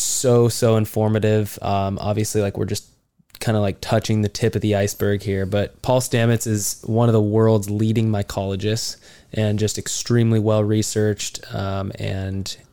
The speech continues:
uh, experienced in the space of mycology. So, and, uh, yeah,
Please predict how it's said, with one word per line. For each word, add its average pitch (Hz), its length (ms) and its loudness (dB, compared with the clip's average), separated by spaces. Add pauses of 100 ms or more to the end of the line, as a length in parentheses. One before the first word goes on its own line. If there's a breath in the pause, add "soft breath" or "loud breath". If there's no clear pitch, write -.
(140)
uh, - 200 -8
experienced 98 880 -4
in 95 400 -6 (300)
the 101 100 -8
space - 480 -4
of 92 220 -8
mycology. 92 680 -6
So, - 400 -6
and, 92 300 -6
uh, - 220 -8 (600 soft breath)
yeah, 110 260 0